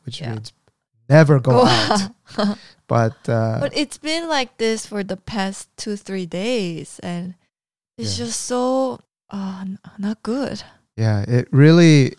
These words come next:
Speaker 2: Like, I miss the sunshine. I miss good air.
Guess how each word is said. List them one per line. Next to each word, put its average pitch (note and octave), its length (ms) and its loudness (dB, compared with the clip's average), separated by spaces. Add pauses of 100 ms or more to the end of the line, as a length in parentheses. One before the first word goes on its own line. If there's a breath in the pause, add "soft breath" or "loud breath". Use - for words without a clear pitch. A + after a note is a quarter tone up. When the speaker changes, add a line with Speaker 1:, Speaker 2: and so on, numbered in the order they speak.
(120)
Speaker 2:
Like, G#3+ 160 -4
I A#3 80 -2
miss B3 400 -4 (640)
the G#3 80 -6
sunshine. A3 600 -4
I F#3+ 80 -2
miss G3+ 400 -2 (240)
good G3+ 180 -2
air. G#3 460 6